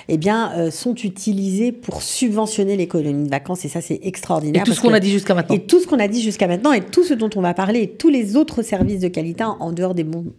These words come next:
Speaker 1: des bons alimentaires, évidemment.
Speaker 2: Exactement.
Speaker 1: Euh, c'est très cher, une colonie de vacances.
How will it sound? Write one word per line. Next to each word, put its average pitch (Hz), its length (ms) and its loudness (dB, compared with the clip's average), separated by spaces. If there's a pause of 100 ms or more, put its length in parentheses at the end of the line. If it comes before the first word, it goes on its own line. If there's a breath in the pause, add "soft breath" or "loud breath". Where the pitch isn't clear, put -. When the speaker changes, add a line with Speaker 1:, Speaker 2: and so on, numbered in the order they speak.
(120)
Speaker 1:
des 160 160 0
bons 165 100 -2
alimentaires, 147 460 -2
évidemment. 147 420 -4
Speaker 2:
Exactement. 165 380 0 (360 loud breath)
Speaker 1:
Euh, 147 840 0
c'est - 140 -2
très 233 240 0
cher, 294 280 2
une 147 120 -4
colonie 143 260 -2
de 135 60 -4
vacances. - 480 -6